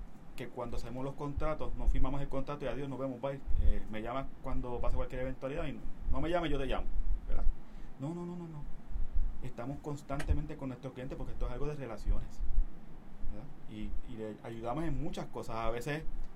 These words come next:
estamos entrando por las cuestiones de los seguros de vida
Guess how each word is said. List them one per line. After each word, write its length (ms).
estamos 440
entrando 440
por 140
las 80
cuestiones 340
de 80
los 120
seguros 420
de 80
vida 300